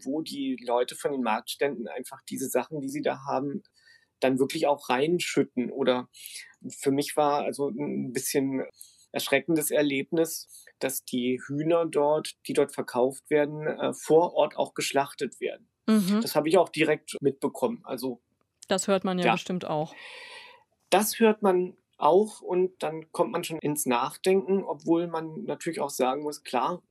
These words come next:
Speaker 1: wie sollte es auch anders sein? Also wir wollen halt, derjenige, der Fleisch essen möchte, der muss das natürlich auch aushalten.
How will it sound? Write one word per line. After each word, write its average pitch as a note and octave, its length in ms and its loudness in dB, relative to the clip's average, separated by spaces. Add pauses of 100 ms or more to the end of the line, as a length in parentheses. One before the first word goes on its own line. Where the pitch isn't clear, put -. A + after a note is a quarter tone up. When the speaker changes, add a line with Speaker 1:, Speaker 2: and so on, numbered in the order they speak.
(160)
Speaker 1:
wie C3+ 80 -2
sollte A#2+ 320 0
es - 100 -6
auch B2 160 -2
anders B2 360 -2
sein? B2 340 0
Also B2 340 -2 (100)
wir B2 220 2
wollen B2+ 280 -2
halt, B2+ 180 -2 (520)
derjenige, C#3 520 2
der A#2+ 180 0
Fleisch B2 460 -2 (340)
essen C3 340 0
möchte, A#2+ 360 -4
der F3+ 340 -2
muss D#3 240 -4
das - 200 -16
natürlich D#3+ 440 -6
auch C#3+ 140 -6
aushalten. - 640 -4